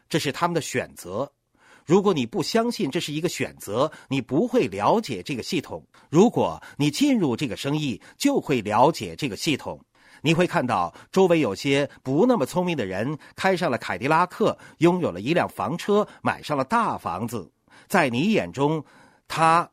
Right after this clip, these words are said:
可能显得不是那么聪明，然而他真的很聪明，因为他成功了。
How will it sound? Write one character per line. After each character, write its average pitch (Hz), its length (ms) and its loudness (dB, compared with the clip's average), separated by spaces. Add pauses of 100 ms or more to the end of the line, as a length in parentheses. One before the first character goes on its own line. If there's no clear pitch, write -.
可 110 180 -8
能 120 140 -2
显 85 260 -8
得 110 260 -2 (120)
不 151 320 0
是 139 260 -2
那 117 120 0
么 85 100 -8
聪 185 240 0
明， 160 180 0 (460)
然 151 160 2
而 139 320 2 (140)
他 202 100 -2
真 277 260 2
的 294 80 4
很 101 160 -6
聪 139 220 -4
明， 110 180 -4 (260)
因 147 120 -2
为 135 100 0
他 - 140 -6
成 135 240 -4
功 247 180 4
了。 - 160 0